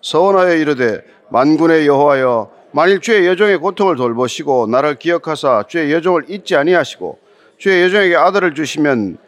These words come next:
내가 그를 평생에 그를 여호와께 드리고 삭도를 그의 머리에 대지 아니하겠나이다." 그가 여호와 앞에 오래 기도하는 동안에 엘리가 그의 입을 주목한즉 한나가 속으로 말하며 입술만 움직이고 음성은 들리지 아니하므로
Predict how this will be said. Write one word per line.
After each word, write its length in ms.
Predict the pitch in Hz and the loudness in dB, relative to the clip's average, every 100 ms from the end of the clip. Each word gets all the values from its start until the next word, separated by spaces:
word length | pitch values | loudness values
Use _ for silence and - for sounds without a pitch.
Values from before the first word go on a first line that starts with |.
| _ - | _ -4
내가 200 | 147 170 | 0 2
그를 200 | 180 170 | 2 0
평생에 600 | - 170 175 190 175 156 | -2 -4 0 0 0 0
그를 400 | 165 160 139 110 | -2 -2 -2 0
여호와께 420 | 147 156 147 143 | 0 0 -2 -6
드리고 500 | 147 143 131 120 - _ _ | -6 -4 -2 -4 -6 _ _
삭도를 540 | - 214 190 220 202 170 | -8 -6 -2 0 0 2
그의 160 | 175 | 2
머리에 320 | 160 170 160 | 2 2 0
대지 260 | 139 147 135 | -2 -4 0
아니하겠나이다." 840 | 117 127 135 147 147 117 95 78 - _ _ _ _ | 0 0 0 0 0 0 -4 -12 -14 _ _ _ _
그가 180 | - 208 | -2 2
여호와 280 | 185 202 214 | 4 4 4
앞에 180 | 208 202 | 2 -2
오래 460 | 160 196 220 208 | 0 2 2 2
기도하는 540 | 170 175 170 151 143 131 | 0 -2 0 0 0 -2
동안에 680 | 131 123 123 123 110 101 - | -2 -2 -2 -4 -4 -6 -2
엘리가 380 | 139 175 170 156 | -2 0 0 0
그의 260 | 170 156 | -2 -4
입을 240 | 165 175 131 | -2 -2 -4
주목한즉 720 | 185 190 180 151 127 107 - _ _ _ _ | -2 -2 -2 -2 -2 -4 -8 _ _ _ _
한나가 360 | - 170 170 160 | -4 2 4 2
속으로 360 | - 180 170 156 | 0 -2 0 2
말하며 500 | 151 147 143 135 - - _ _ | 2 2 0 -2 -4 -12 _ _
입술만 480 | 143 151 240 240 208 | -8 -4 0 2 2
움직이고 440 | 175 151 165 147 143 | 2 0 -2 0 2
음성은 380 | 151 185 175 | 2 0 0
들리지 320 | 151 160 175 151 | 0 -2 0 0
아니하므로 600 | 135 170 156 113 92 | 2 2 0 -2 -8